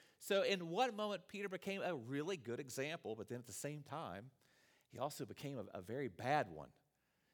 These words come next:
just in a few moments. So he's doing well, he gets out of the boat, but then he gets concerned because he sees those waves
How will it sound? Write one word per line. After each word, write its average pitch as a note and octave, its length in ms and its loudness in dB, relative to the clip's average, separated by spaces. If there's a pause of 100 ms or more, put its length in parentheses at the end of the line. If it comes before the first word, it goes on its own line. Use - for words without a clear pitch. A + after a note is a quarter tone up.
(120)
just - 220 -4
in C3+ 80 0
a A2+ 60 -4
few D#3 260 -6
moments. B2 760 0 (1800)
So F#3+ 180 6
he's F3+ 180 6
doing A3 440 4
well, D#3+ 400 10
he C#3+ 140 2
gets C3+ 280 0
out F#3 140 6
of D#3 60 2
the C#3+ 40 0
boat, C3 460 4 (560)
but B2+ 100 -2
then A3 80 6
he A3+ 60 4
gets F#3 200 2
concerned C3+ 680 -4 (1300)
because E3 120 2
he D3 60 -6
sees F#3 280 -2
those E3 220 2
waves A#2+ 840 0